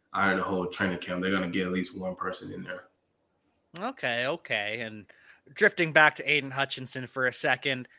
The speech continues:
Speaker 2: it seems as though that coach, uh, coach, the, uh, just all the coaches really, uh, specifically Aaron Glenn, though, very excited about Hutchinson because everything he thought about Aidan Hutchinson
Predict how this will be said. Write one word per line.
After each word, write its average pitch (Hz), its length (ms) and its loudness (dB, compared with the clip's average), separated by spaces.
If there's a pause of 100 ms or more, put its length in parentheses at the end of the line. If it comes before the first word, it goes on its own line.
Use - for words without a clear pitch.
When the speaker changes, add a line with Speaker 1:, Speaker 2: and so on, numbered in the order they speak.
(960)
Speaker 2:
it 196 160 0
seems 240 380 6
as 190 140 2
though 180 260 8
that 160 340 8
coach, 160 520 -2 (1040)
uh, 131 220 2
coach, - 440 -4
the, 147 220 -2
uh, 190 60 2
just 233 200 0
all 190 120 10
the 160 80 2
coaches 113 440 -4
really, 107 440 -2 (400)
uh, 120 160 2
specifically 156 560 -2
Aaron 147 260 8
Glenn, 135 320 4
though, 120 280 2 (260)
very 185 500 10
excited 147 680 4 (160)
about 139 680 2
Hutchinson 139 680 -4
because 143 420 -2 (520)
everything 233 640 4
he 180 200 -10
thought 160 560 2 (180)
about 170 260 2
Aidan 175 260 2
Hutchinson 175 720 -4